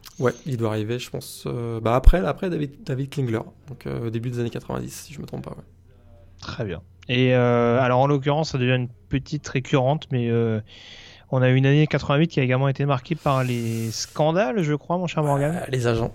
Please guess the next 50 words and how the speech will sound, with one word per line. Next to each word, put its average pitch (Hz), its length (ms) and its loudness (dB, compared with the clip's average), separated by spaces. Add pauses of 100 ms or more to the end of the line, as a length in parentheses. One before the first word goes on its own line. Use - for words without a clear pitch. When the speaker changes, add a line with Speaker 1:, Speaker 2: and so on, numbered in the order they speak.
(120)
Speaker 1:
voilà, 120 320 -2
c'est, 120 360 -2 (100)
c'est, 120 200 -6
on 113 80 0
est 110 60 2
en 107 100 2
plein 139 280 0
dans 123 100 0
le 107 60 -2
scandale 117 360 -2
Speaker 2:
Ah 113 40 -2
bah 110 120 2
là, 123 160 2
Speaker 1:
des, 113 80 0
Speaker 2:
on 104 80 -4
Speaker 1:
des 113 260 -2
agents, 107 320 0
c'est-à-dire - 520 -8
que, - 140 -10
euh, - 640 -8 (180)
plusieurs 120 260 -4
stars 131 280 -4
N 131 120 0
C - 220 -8
A 113 300 -2
A - 20 -4 (560)
ont 117 40 -2
signé 131 340 -2
des 120 100 -4
contrats - 640 -6 (100)
avec 113 280 -4
des 107 240 -6
agents 123 360 -4 (120)
avant 120 240 -2
qu'ils 113 260 -6
aient 107 60 -4
terminé 117 260 -4
leur, 117 160 -10 (160)
leur - 160 -8
cursus - 400 -8
universitaire, 120 760 -4
et 143 120 -6
donc 156 180 -6
du 123 80 -6
coup - 140 -6
ils 131 80 -6
perdent 135 260 -4
leur 113 140 -2
éligibilité, 117 840 -2
et 151 140 -6